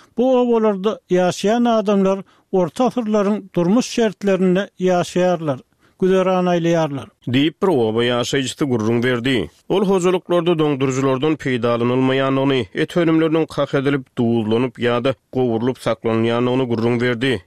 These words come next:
Speaker 2: Ýanygyş serişdelerine baý Türkmenistanyň günbatyr sebitlerine ýerleşýän çetki obalar tebii gaz bilen üpçün edilmeýär.
Speaker 1: Adamlar odun, sadak ýakyp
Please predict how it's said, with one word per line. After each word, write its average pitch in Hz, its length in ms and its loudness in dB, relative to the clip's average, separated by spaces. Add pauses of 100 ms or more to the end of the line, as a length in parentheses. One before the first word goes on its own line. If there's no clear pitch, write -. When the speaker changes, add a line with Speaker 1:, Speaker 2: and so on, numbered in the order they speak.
Speaker 2:
Ýanygyş 127 380 -2
serişdelerine 156 680 0
baý 131 220 0
Türkmenistanyň 139 760 -2
günbatyr 117 420 0
sebitlerine 131 640 -2
ýerleşýän 131 420 -2 (120)
çetki - 420 -4
obalar 131 440 0
tebii 110 580 -2
gaz 127 260 0
bilen 135 200 0
üpçün 120 360 -4
edilmeýär. 120 520 -2 (220)
Speaker 1:
Adamlar 185 520 0
odun, 185 640 -2
sadak 185 540 -2
ýakyp 208 300 -2